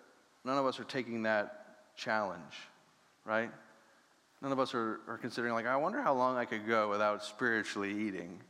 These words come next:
That'd be foolish. But I wonder if sometimes we all get too busy that we don't eat. We should pay attention to our hunger. We should pay attention to what it is that we're hungering for.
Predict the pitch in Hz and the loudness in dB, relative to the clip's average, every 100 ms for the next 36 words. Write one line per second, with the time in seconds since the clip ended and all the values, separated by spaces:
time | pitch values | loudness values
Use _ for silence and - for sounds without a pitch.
0 | - - - - _ 135 120 101 107 98 | -20 -20 -20 -20 _ 0 0 -4 -4 -2
1 | 110 120 - - - - - - - - | -2 -4 -10 -12 -18 -18 -18 -20 -20 -20
2 | _ _ _ _ _ _ _ _ _ _ | _ _ _ _ _ _ _ _ _ _
3 | 117 123 123 139 117 131 127 131 120 120 | -2 0 2 0 0 -2 0 -2 2 0
4 | 120 120 - 110 117 117 110 101 104 104 | 2 -2 -4 -2 0 0 0 -2 -2 -2
5 | 104 107 98 76 - - - _ _ _ | -4 -4 -6 -10 -16 -20 -20 _ _ _
6 | _ _ _ _ _ _ _ _ _ _ | _ _ _ _ _ _ _ _ _ _
7 | _ _ _ _ 117 123 139 123 120 120 | _ _ _ _ -8 -6 -2 -2 -2 -6
8 | 120 107 110 95 95 107 95 90 95 - | -6 -4 0 0 0 -4 -4 -8 -8 -20
9 | _ _ _ _ _ _ _ _ - 151 | _ _ _ _ _ _ _ _ -14 -10
10 | 151 160 117 120 113 107 104 117 113 113 | -4 -2 -2 -4 -4 -4 0 0 0 -2
11 | 107 107 101 104 104 101 95 - 104 90 | -2 -4 -4 -6 -6 -8 -10 -8 -8 -8
12 | 90 | -10